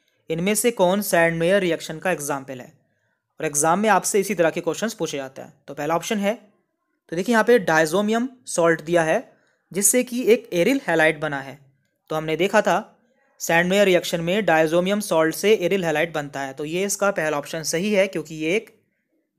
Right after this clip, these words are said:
सैंडमेयर रिएक्शन है। इसके बाद दिया है यहाँ पे बी ऑप्शन में सा-, diazomium सॉल्ट है जिससे कि एरिल हैलाइड नहीं बना है, तो ये इसका एग्जांपल नहीं है।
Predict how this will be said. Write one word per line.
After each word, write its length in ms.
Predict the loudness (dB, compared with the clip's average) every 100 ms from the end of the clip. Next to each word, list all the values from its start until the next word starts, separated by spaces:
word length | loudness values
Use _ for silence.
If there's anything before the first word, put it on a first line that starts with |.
| _
सैंडमेयर 560 | -2 2 2 2 2 2
रिएक्शन 360 | 0 -6 -12
है। 200 | -16 -16
इसके 220 | -10 -6 2
बाद 180 | 2
दिया 180 | 2 0
है 300 | 0 -2 -6 _ _ _ _
यहाँ 140 | -6 -4
पे 80 |
बी 160 | -2 0
ऑप्शन 280 | 0 0 -2
में 180 | 0 0
सा-, 500 | 0 -2 -4 -8 -12 _ _ 2
diazomium 460 | 2 4 2 0 0
सॉल्ट 360 | 4 4 4
है 120 | 0
जिससे 300 | -2 -4 -4
कि 320 | -4 -4 -6 -6
एरिल 300 | -2 0 0 0
हैलाइड 380 | 2 4 2
नहीं 300 | 0 -4 -2
बना 200 | -4 -6
है, 240 | -10 -14 -20 _ _ _ _ _ _ _
तो 80 | -10
ये 180 | -4 -2
इसका 560 | -2 2 2 2 -6 -12
एग्जांपल 540 | -8 -2 -2 -2 -6
नहीं 220 | -4 -2
है। 280 | -2 -2 -6